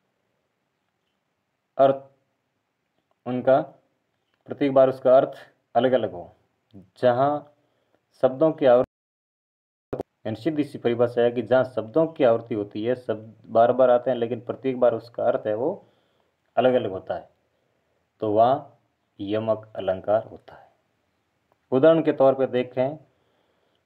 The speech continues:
तो जैसे कनक कनक ते सौ गुनी मादकता अधिकाई, वा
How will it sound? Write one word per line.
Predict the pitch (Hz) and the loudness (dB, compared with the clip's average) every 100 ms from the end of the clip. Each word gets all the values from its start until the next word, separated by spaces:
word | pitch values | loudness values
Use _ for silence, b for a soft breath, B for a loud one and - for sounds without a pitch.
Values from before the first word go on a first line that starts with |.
| - | -20
तो | 98 | -4
जैसे | 131 135 - 139 147 147 - _ _ _ _ | -2 -2 -6 -6 -2 -4 -8 _ _ _ _
कनक | 139 151 170 151 _ _ _ | 0 2 0 0 _ _ _
कनक | - 139 165 160 - - | 0 2 2 -2 -6 -4
ते | 127 | -4
सौ | 127 - 135 139 | -6 -2 0 0
गुनी | 104 98 95 _ _ _ _ _ _ 101 | -4 -10 -14 _ _ _ _ _ _ -14
मादकता | 101 120 143 156 - 120 - - | 0 2 2 -2 -2 -2 -2 -6
अधिकाई, | 98 98 101 90 - _ _ _ _ _ _ _ _ _ _ _ _ _ _ _ _ - | -6 -6 -10 -12 -14 _ _ _ _ _ _ _ _ _ _ _ _ _ _ _ _ -2
वा | 127 | 4